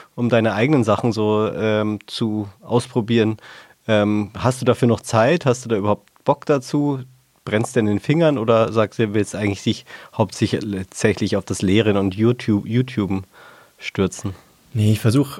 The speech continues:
Speaker 2: alles mich so ein, also alles so ein bisschen miteinander zu verbinden. Also ich mach das auch so immer, dass ich mir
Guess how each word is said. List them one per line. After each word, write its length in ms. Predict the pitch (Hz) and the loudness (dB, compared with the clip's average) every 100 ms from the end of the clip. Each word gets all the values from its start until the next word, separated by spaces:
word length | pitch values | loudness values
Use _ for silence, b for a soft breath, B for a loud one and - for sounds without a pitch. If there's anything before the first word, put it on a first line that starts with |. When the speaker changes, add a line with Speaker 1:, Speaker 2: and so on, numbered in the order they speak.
| - | -2
Speaker 2:
alles 340 | 113 139 139 | 2 2 2
mich 180 | 139 127 | 0 0
so 100 | 135 | 0
ein, 220 | 131 127 117 | 0 0 0
also 160 | 113 | 0
alles 220 | 107 120 | 0 0
so 40 | 113 | 0
ein 60 | |
bisschen 280 | 110 110 117 | 0 -2 0
miteinander 460 | 113 117 113 113 110 | 0 0 0 2 0
zu 140 | - | -4
verbinden. 520 | - 110 110 123 117 101 | -6 -2 0 0 0 -2
Also 180 | 104 | -4
ich 80 | 110 | -2
mach 180 | 117 117 | 0 0
das 240 | 123 120 | -2 -2
auch 180 | 120 110 | -2 -4
so 400 | - 110 117 127 | -4 -2 2 2
immer, 220 | 123 120 | 2 2
dass 460 | 113 110 110 - - _ _ | 2 0 0 -4 -8 _ _
ich 360 | 127 123 120 - | 0 0 0 -2
mir 540 | 117 117 113 113 113 | 0 2 2 0 -2